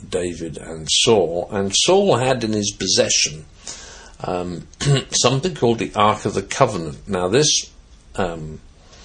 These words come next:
the Ark of the Covenant is a box made out of acacia, if my memory serves me right, and it's only a sort of couple of foot long and maybe twelve or eighteen inches square. It's quite small,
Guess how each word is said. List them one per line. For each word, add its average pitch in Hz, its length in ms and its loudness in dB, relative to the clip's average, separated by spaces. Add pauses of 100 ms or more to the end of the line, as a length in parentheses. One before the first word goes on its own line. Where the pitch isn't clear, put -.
(680)
the 107 120 0
Ark 139 160 4
of 165 60 2
the - 140 -2
Covenant 113 300 2
is 98 140 2
a 90 60 0
box - 640 2
made 98 220 0
out 95 160 4
of 85 100 -4
acacia, - 640 2
if - 160 -6
my 87 160 -2
memory 85 440 -2 (100)
serves 104 420 2
me 73 120 -4
right, - 400 -6
and 120 100 -2
it's 120 180 0
only 151 320 4
a 80 80 0
sort - 280 0
of 85 260 -8 (240)
couple - 280 -4
of - 40 -8
foot - 240 -6
long 87 500 -2
and 78 200 -10 (500)
maybe 90 560 -4 (160)
twelve 92 320 4
or 90 100 4
eighteen 90 260 0
inches 87 380 0
square. 98 280 4
It's 82 120 2
quite - 240 2
small, 101 600 4